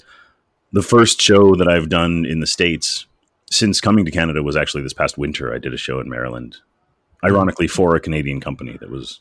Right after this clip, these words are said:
coming to Maryland to do the <laughs> show. But, uh, but yeah, it, it's, it, I've been, I've been <laughs> thoroughly immersed in Canadian theater for the last ten years, and, and I've,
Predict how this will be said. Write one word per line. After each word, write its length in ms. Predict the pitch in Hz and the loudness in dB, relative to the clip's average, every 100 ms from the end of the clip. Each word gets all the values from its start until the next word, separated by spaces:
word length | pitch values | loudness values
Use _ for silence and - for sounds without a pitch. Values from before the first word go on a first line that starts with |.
| _ | _
coming 220 | 127 - | -10 -10
to 60 | 117 | -10
Maryland 320 | 85 65 - | -10 -10 -10
to 60 | |
do 100 | 101 | -6
the 80 | - | 0
<laughs> 0 | |
show. 520 | 117 - - 107 110 | 2 2 4 6 6
But, 340 | 87 90 - - | 4 0 2 2
uh, 180 | 87 80 - - - - - - _ _ - | 4 2 -4 -16 -16 -18 -20 -20 _ _ -8
but 200 | 76 87 | 0 4
yeah, 240 | 85 85 | 4 4
it, 200 | 80 82 - | 2 -2 -4
it's, 380 | 90 - - - | -4 -2 -4 -4
it, 120 | 92 - | -4 0
I've 140 | 95 | 0
been, 320 | 87 92 90 80 | 2 4 4 2
I've 140 | 82 | 2
been 220 | 85 85 | 2 0
<laughs> 60 | 82 78 78 - - 104 | 0 0 -2 -4 -4 -4
thoroughly 440 | - 107 113 98 87 | 2 6 6 6 4
immersed 360 | 87 90 - | 2 0 -2
in 180 | 78 78 | -4 -6
Canadian 400 | 73 82 78 76 | -4 -4 -4 -6
theater 300 | 76 76 73 | -4 -6 -6
for 80 | - | -6
the 80 | 67 | -4
last 180 | 69 - | -4 -4
ten 140 | 71 | -8
years, 220 | 71 73 | -6 -6
and, 180 | 80 80 | -6 -6
and 140 | 92 101 | -2 0
I've, 180 | 104 | 0